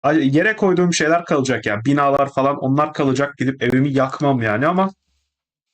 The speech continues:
aa, bütün itemleri yakacağız abi. Bu şekilde düşünüyorum. İyi bakalım. Shader'ımız var abi. Optifine'ımız var.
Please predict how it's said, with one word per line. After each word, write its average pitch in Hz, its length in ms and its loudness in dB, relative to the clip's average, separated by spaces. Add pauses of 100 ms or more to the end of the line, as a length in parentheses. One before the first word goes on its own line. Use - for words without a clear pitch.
(240)
aa, 110 400 0 (580)
bütün 196 240 2
itemleri 156 340 0
yakacağız 147 420 0
abi. 135 220 2 (680)
Bu - 40 -8
şekilde 156 360 0
düşünüyorum. 156 500 0 (800)
İyi 139 180 2
bakalım. 110 380 0
Shader'ımız 196 600 2
var 170 100 4
abi. 147 180 2
Optifine'ımız 147 800 -2
var. 127 140 0